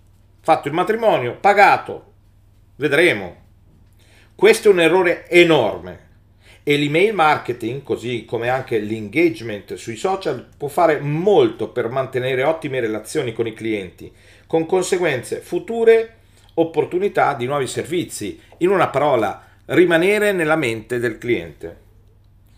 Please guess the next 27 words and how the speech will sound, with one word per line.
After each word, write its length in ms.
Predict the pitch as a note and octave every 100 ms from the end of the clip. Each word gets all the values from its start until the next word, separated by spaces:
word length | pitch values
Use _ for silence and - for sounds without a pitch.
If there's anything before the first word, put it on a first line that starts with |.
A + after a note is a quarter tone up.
| _ _ _ _ _ _ -
Il 180 | F3 -
terzo 280 | B3 A#3+
suggerimento 680 | G#3 F3 F3+ F#3+ A3+ A#3+ A3
è 20 |
ottimizza 500 | F#3 F3+ F3+ F#3+ F#3
il 140 | G3 F#3+
tempo. 640 | C3+ G#2+ F2+ G2+ G2+ A2 - - -
Per 120 | E3
una 180 | F#3+ F#3
corretta 420 | F#3+ G#3+ G#3+ -
gestione, 880 | C3 D3+ - D#3+ A#2+ A#2 B2+ D3 - _ _ -
un 180 | B2
modo 460 | D3 D#3+ A2+ E3 C#3+
è 100 | D#3+
quello 280 | D#3+ F3 F3
di 260 | D3+ D#3+
cercare 440 | D#3 E3+ - G3+ F#3
di 100 | D3
recuperare 480 | D3 D3+ D#3+ F3+ E3+
il 60 |
maggior 320 | D3+ D3+ D3 -
tempo 280 | F3 D#3
possibile 800 | D3+ D#3 - A2 F#2+ F#2+ - _ _ _ - - - -
e 120 | C#3
rimarrai 360 | D#3+ D#3+ E3 D#3+
stupito 680 | - - D3 F#3 E3 -
di 120 | G#2+